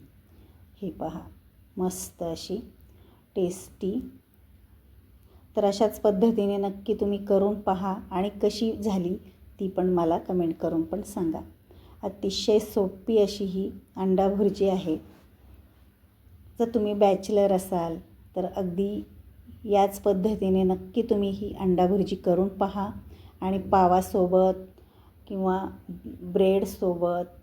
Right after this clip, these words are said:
किंवा चपाती भाकरीसोबतसुद्धा तुम्ही ही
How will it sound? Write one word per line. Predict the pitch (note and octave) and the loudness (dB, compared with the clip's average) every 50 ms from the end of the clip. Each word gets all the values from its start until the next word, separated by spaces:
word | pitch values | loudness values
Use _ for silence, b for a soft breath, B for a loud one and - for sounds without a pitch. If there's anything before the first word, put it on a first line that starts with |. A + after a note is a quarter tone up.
| - _ _ _ _ - _ _ - | -20 _ _ _ _ -20 _ _ -10
किंवा | A3+ G#3 A3 A3 | -6 -4 -4 -2
चपाती | A3 - A3 G3 - G3+ G3 G3 - - G#3 G#3 G#3+ | 0 0 0 2 4 2 2 2 0 -4 -4 -2 -2
भाकरीसोबतसुद्धा | G#3 G#3 F#3+ - - - F#3+ G3+ G#3 - - G3+ F#3 F3+ F#3 G3 F#3+ F#3+ - - G3 - - G3 G3 | -2 -2 -4 -4 -4 -2 0 0 0 0 0 0 2 2 2 0 0 -2 -4 -8 -10 -6 -2 0 0
तुम्ही | G3 G3 G3+ F#3 F#3 F#3+ | 0 0 0 0 0 0
ही | F#3+ F#3 F#3 G3 | 0 -2 -4 -6